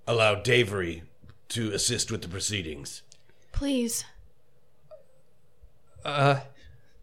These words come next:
Speaker 3: very well. Just know that it can be dangerous with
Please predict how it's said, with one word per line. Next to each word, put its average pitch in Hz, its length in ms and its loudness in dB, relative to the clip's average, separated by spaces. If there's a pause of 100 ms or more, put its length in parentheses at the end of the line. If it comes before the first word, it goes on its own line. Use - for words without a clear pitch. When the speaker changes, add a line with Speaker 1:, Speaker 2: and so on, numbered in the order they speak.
(580)
Speaker 3:
very 147 240 10
well. 151 420 8 (800)
Just 156 360 0
know 147 260 10
that 135 340 6
it 139 300 -2
can 156 200 4
be 139 120 4
dangerous 131 720 4
with 127 180 0